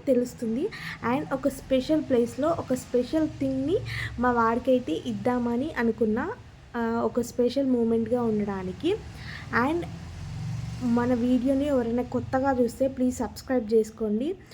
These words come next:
and లైక్ చేయండి. వీడియో నచ్చితే ఒక లైక్ చేయండి. లైక్ చేస్తే మనకి కొత్తగా హైప్ అనే ఆప్షన్ వస్తుంది కదా, ప్లీజ్ వీడియోని హైప్ చేయండి. మీరు హైప్ చేయడం వల్ల ఏంటంటే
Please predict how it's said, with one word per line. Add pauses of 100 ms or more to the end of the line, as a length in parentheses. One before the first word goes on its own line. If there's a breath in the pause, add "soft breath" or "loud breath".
(300 loud breath)
and
లైక్
చేయండి. (200)
వీడియో
నచ్చితే
ఒక
లైక్
చేయండి. (400 loud breath)
లైక్
చేస్తే
మనకి
కొత్తగా
హైప్
అనే
ఆప్షన్
వస్తుంది
కదా, (380 loud breath)
ప్లీజ్
వీడియోని
హైప్
చేయండి. (280 loud breath)
మీరు
హైప్
చేయడం
వల్ల
ఏంటంటే